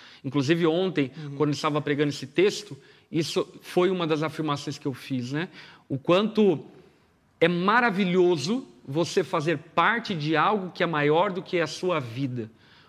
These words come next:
Speaker 1: O quanto é uma graça você ser liberto da sua mesquinharia, liberto do seu clã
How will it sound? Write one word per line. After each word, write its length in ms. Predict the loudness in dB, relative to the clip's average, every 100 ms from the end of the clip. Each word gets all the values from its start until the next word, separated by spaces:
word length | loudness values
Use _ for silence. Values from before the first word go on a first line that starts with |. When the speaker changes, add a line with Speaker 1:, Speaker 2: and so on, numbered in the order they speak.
| _
Speaker 1:
O 120 | -10
quanto 520 | -2 0 2 0 2 4
é 500 | 4 4 -2 -10 -20 -20 _ _
uma 220 | 2 2
graça 720 | 4 4 4 4 0 -6 -8 -10 -20 _ -4
você 220 | 0 2
ser 180 | 4 4
liberto 760 | 2 0 4 4 4 2 -2 0
da 140 | 0
sua 220 | 2 0
mesquinharia, 1200 | 2 0 -2 -2 2 2 2 2 2 2 2 0 -8 -10 0
liberto 560 | 2 4 2 2 2
do 100 | 0
seu 280 | 0 0 0 -2 -2
clã 500 | 2 4 4 2